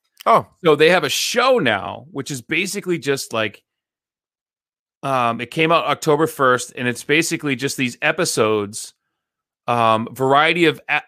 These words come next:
Speaker 2: uh, relaxation and sleep aids,
Speaker 1: Ooh,
Speaker 2: but
Speaker 1: we could use that.
Speaker 2: narrated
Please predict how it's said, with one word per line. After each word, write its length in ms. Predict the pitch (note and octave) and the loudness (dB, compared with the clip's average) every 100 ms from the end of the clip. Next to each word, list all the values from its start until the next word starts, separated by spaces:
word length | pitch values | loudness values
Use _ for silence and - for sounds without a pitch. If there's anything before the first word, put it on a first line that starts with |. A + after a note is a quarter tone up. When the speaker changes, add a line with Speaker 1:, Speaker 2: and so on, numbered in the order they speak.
| - | 2
Speaker 2:
uh, 220 | C#3 B2+ | 2 2
relaxation 600 | C3 D3 D3 C#3+ C#3 D3+ | 0 -2 0 -2 -4 -4
and 120 | B2+ | -6
sleep 380 | A#2 - A#2 C3 | -6 -10 -10 -8
aids, 500 | D#3+ E3+ F#3+ F#3+ - _ _ _ - _ | -6 -8 -10 -14 -20 _ _ _ -20 _
Speaker 1:
Ooh, 100 | C#3 | 2
Speaker 2:
but 340 | D3 A3+ D3 B2 _ _ | 4 6 2 -2 _ _
Speaker 1:
we 80 | A2+ | -20
could 80 | F#2 | -18
use 140 | F#2 | -16
that. 200 | F#2 F#2 | -12 -4
Speaker 2:
narrated 1040 | C3 C#3+ D#3 G3 A#3+ G#3 B2 G#2+ G#2 - | 0 2 4 4 6 6 6 2 -2 -6